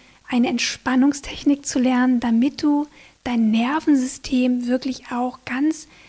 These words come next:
aktiv beruhigen kannst und Stresshormone abbauen kannst. Und am effektivsten ist da wirklich die tiefe Bauchatmung.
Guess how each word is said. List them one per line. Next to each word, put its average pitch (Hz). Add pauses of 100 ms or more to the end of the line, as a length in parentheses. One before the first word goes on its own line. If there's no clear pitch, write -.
(680)
aktiv 294
beruhigen 285
kannst 285 (280)
und 277
Stresshormone 254 (120)
abbauen 233
kannst. 254 (600)
Und 247
am 240 (120)
effektivsten 294
ist -
da 233
wirklich 269
die 240
tiefe 262 (300)
Bauchatmung. 233